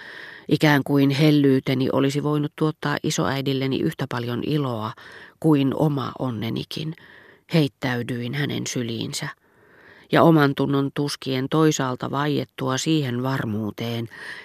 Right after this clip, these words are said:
että hän oli tietoinen pahanolon tunteestani, ruumiini ei enää asettunut vastustamaan hänen rauhoittamistaan. Väitin, ettei pahanolon tunteeni ollut sinänsä mitenkään rasittava, ettei minua kannattanut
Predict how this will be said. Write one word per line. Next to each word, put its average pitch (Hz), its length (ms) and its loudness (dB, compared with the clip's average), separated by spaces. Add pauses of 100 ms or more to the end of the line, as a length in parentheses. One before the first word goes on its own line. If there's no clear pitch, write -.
että 139 200 -2
hän 143 180 2
oli 131 240 2
tietoinen 107 680 -2
pahanolon 120 600 -4
tunteestani, 117 760 -6 (560)
ruumiini 147 580 4
ei 170 220 4
enää 151 260 0
asettunut 123 560 -6
vastustamaan 120 720 -6
hänen 117 380 -6
rauhoittamistaan. 117 1160 -6 (1400)
Väitin, 165 520 4
ettei 147 440 0
pahanolon 135 640 0
tunteeni 139 460 -2
ollut 135 260 -2
sinänsä 156 380 0
mitenkään 135 520 0
rasittava, 123 720 -6 (640)
ettei 147 300 6
minua 120 360 6
kannattanut 113 600 -6